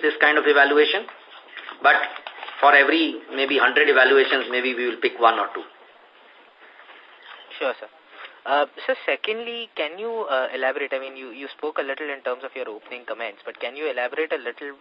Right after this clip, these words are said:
Speaker 2: on the resort income, which was, uh, lower this time around?
Speaker 1: No, so resort income is actually higher this time compared to the same period last
Speaker 2: The
Speaker 1: year.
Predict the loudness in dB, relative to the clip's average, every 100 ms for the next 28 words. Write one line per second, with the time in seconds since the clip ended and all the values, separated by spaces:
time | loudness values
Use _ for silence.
0 | -14 -10 -10 -12 -14 -12 -8 -2 -2 -2
1 | -6 -2 -2 -4 -12 -12 -12 -10 -8 -8
2 | -10 -8 -8 -8 -10 -10 -10 -12 -14 -20
3 | -20 -20 -18 -4 4 4 6 8 8 8
4 | 8 8 6 6 8 6 6 4 4 4
5 | 4 4 6 8 8 6 4 0 4 4
6 | 2 -6 -8 -4 -2 4 6 6 4 2
7 | 4 2 2 2 4 4 6 4 0 -4
8 | -4 -4